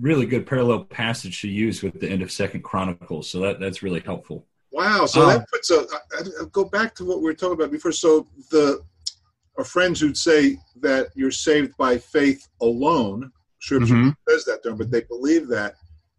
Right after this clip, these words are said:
Speaker 2: Could that then be a person that believes in faith alone is going to God in pretense?
Speaker 3: So, you know, people, people mean all sorts of things when they say you're saved by faith alone,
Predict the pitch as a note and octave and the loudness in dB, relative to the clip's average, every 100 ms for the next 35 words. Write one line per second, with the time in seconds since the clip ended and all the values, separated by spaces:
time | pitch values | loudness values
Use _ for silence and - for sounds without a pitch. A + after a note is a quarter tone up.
0 | _ _ _ - C#3 G#2 G#2 B2+ E3 F#3+ | _ _ _ -2 0 0 -2 -2 0 -4
1 | - E3+ F3+ D#3+ F3 F#3+ E3 - D#3+ E3 | -4 -4 -4 -2 2 2 0 -2 -4 -2
2 | F#3+ - - E3+ D#3+ C3+ B2 B2+ B2 C#3 | -4 -10 -10 -10 -8 -8 -10 -12 -8 -4
3 | D3 D3 C#3+ C3+ - - - - _ _ | -2 -2 -4 -8 -12 -14 -18 -20 _ _
4 | - A#2 - D3 C#3+ A#2+ B2+ C#3+ D#3 D#3 | -12 -8 -4 -4 -4 -8 -6 -6 -6 -8
5 | C3 B2+ A#2 - - - _ _ C3+ C#3 | -4 -4 -4 -8 -16 -20 _ _ -6 -4
6 | C#3 - A2+ C3+ C3 C3 G#2+ G#2 - C#3 | -6 -10 -10 -6 -6 -8 -12 -16 -12 -12
7 | D3 G#3 B3 A#3+ - - _ - _ _ | -10 -10 -10 -10 -18 -20 _ -20 _ _
8 | - - - - D3 D3+ D3+ A2 A2 A2 | -20 -20 -16 -4 4 6 6 4 -2 -8
9 | - - A2+ - - - D#3+ C#3+ G#2+ A2 | -4 -2 0 -2 -4 2 2 4 2 2
10 | A#2+ C3+ C3 A#2+ C3 - C3+ B2 A2+ - | 2 2 4 4 2 2 2 2 -2 0
11 | B2+ G#2+ G#2+ A#2 A2 A2 B2+ A2+ G#2+ G#2 | 2 2 2 2 4 2 4 4 4 2
12 | - A2+ G#2 G#2 G#2 A#2 A2 A2+ B2 B2 | 2 2 2 0 2 0 2 2 2 0
13 | A#2+ | -4